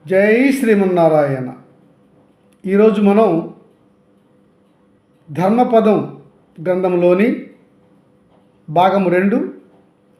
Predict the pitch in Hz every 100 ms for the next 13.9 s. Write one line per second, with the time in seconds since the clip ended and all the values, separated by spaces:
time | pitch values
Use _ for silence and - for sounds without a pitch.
0 | _ 156 170 202 208 202 180 139 143 -
1 | _ 170 165 190 170 135 - - _ _
2 | _ _ 156 165 202 226 202 190 - 170
3 | 143 151 151 127 - _ _ _ _ _
4 | _ _ _ _ _ _ _ _ _ _
5 | _ _ _ _ _ 170 196 202 208 165
6 | 196 214 226 214 220 180 - - - _
7 | _ 180 165 185 202 175 160 175 190 196
8 | 190 180 170 160 180 170 226 - - _
9 | _ _ _ _ _ 156 175 214 214 143
10 | 139 - _ - 147 170 226 240 226 -
11 | 202 165 - - _ _ _ _ _ 185
12 | 185 - - - _ _ _ - 208 208
13 | 226 214 220 - 185 165 165 170